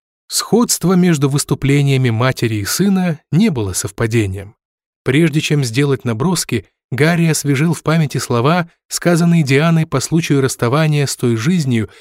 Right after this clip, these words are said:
частью которой она была, что, как он теперь знал, оказалось для нее привилегией и трагедией одновременно.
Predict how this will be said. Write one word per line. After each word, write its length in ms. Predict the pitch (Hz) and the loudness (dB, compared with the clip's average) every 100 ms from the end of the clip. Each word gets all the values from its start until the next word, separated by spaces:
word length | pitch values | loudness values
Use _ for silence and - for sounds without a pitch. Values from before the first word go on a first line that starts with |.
| _ | _
частью 360 | - 185 - 156 | -4 -4 -2 -4
которой 420 | 135 - 165 147 | -4 -2 0 0
она 300 | - 120 123 | -2 -2 -2
была, 440 | 110 110 143 107 - _ _ _ | -2 0 0 0 -6 _ _ _
что, 360 | - - 127 113 | -8 -2 0 0
как 260 | 127 - | -2 -2
он 140 | 120 107 | -2 -2
теперь 340 | 120 117 110 | -4 -4 -4
знал, 460 | 101 117 180 202 - _ _ | -2 0 0 -2 -6 _ _
оказалось 640 | - - 139 220 247 214 | -8 -2 2 2 2 2
для 160 | 143 147 | 2 2
нее 280 | 156 151 202 | 2 2 0
привилегией 1000 | - 120 110 107 202 160 180 175 156 _ | -2 -2 -2 0 0 2 0 0 -4 _
и 100 | 185 | -8
трагедией 840 | - 120 117 120 139 127 117 107 - | -4 -4 -2 -2 0 0 -2 -4 -4
одновременно. 880 | 127 113 107 110 101 - - - | -4 -2 -2 -2 -4 -8 -20 -20